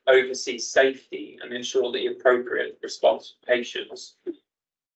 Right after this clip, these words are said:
It also means that we can assign clinicians to the area they are used to working in,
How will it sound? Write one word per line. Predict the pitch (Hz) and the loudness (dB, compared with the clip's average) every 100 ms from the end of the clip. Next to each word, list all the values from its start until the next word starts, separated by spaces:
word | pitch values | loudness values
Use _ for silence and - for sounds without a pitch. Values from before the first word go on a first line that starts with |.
| _ _ _ _ - | _ _ _ _ 0
It | 147 | 4
also | 156 160 175 151 | 4 4 4 4
means | 135 135 135 131 - - - | 2 2 0 -4 -8 -10 4
that | 131 - - | 4 4 -2
we | 139 131 131 | -4 -4 -2
can | 131 | 0
assign | 123 - 131 127 123 | 0 4 4 4 2
clinicians | 131 127 123 - 123 - | 0 2 2 0 -6 -8
to | 123 | -12
the | 123 - | -8 6
area | 139 135 135 - | 8 8 6 2
they | 127 131 | -2 0
are | 135 | -2
used | - 95 - | -4 -12 -14
to | 127 | 0
working | 127 131 131 143 | 4 4 2 -2
in, | 156 185 | -2 -2